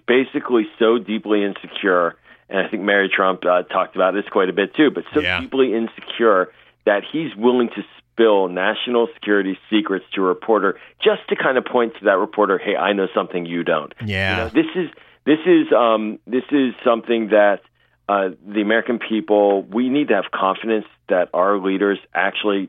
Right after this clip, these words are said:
Speaker 1: take care of us, that they are worried about our security. We don't need to know that we have a president who is gaslighting us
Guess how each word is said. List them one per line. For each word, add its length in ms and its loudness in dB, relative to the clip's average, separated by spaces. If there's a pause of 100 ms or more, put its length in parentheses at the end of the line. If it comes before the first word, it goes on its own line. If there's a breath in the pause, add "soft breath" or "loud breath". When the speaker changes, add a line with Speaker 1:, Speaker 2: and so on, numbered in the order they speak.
Speaker 1:
take 140 -8
care 280 0
of 120 -2
us, 320 0 (160)
that 260 -2
they 100 2
are 120 4
worried 340 2
about 200 2
our 140 2 (100)
security. 460 0
We 140 -6
don't 280 2 (400 soft breath)
need 300 2
to 100 -2
know 560 4 (240 soft breath)
that 480 2
we 120 -4
have 100 -2
a 60 -10
president 600 -2 (120)
who 160 -4
is 120 -6
gaslighting 680 0
us 160 -2